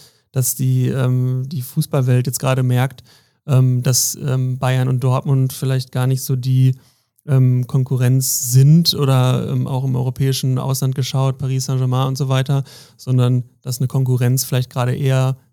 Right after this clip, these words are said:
zum Beispiel, ähm, top aktuell, ähm, auf dem saudi-arabischen Markt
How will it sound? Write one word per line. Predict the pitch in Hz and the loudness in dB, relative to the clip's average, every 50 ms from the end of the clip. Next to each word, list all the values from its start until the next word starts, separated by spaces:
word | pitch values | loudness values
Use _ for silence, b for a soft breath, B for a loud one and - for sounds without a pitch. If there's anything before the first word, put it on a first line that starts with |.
| _ _ _ _ | _ _ _ _
zum | - - 127 | -4 0 2
Beispiel, | 127 127 127 127 127 - - 139 127 127 127 123 127 - | 2 4 4 2 0 -2 -2 0 2 2 2 0 -2 -2
ähm, | 143 131 127 127 127 123 127 131 131 | -2 -2 0 0 0 -2 -4 -4 -4
top | - 131 131 | -4 -4 -4
aktuell, | 143 131 - - 135 139 131 127 127 127 127 131 - | -4 -8 -6 -6 -2 0 2 2 2 2 0 -2 -4
ähm, | - 143 127 127 131 127 | -4 -2 -2 0 0 -2
auf | - 139 127 - | -2 -4 -4 -4
dem | 131 131 131 131 | -4 -4 -4 -6
saudi-arabischen | 131 135 123 127 131 127 123 131 139 156 151 139 - 143 | -6 -6 -6 -6 -6 -6 -4 -4 -2 0 0 0 0 0
Markt | 131 131 127 131 127 - - | 0 0 0 0 -2 -6 -12